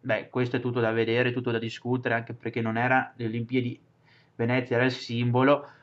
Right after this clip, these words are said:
ma ovviamente, eh, la, eh, c'era tutto quanto l'entroterra, tutta la terraferma che andava a dare il proprio apporto alla,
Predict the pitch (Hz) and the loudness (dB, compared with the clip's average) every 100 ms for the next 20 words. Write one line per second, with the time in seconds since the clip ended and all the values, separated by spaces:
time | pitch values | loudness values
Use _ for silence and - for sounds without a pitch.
0 | _ 113 113 131 - 117 131 127 113 113 | _ 2 4 4 0 0 2 2 0 0
1 | 135 131 - _ _ - 120 110 - - | 0 -2 -4 _ _ -8 -2 -2 -4 -6
2 | 117 110 107 104 107 107 104 - 117 117 | -2 -2 -2 -4 -4 -4 -4 -2 -2 0
3 | 127 120 120 117 117 113 117 120 120 120 | -2 0 2 2 2 0 2 2 0 0
4 | 123 120 123 123 120 113 113 117 123 - | 0 2 0 0 -2 -2 0 -2 -2 0
5 | 117 117 127 131 - - 127 - 117 113 | 2 2 2 0 -2 2 4 4 2 4
6 | 117 117 113 110 113 113 120 131 123 110 | 4 2 2 2 0 -2 -2 -2 0 2
7 | 107 113 - 127 120 - - _ 110 113 | 2 2 0 -2 -2 -12 -20 _ 2 4
8 | 117 113 110 107 - | 6 6 6 4 0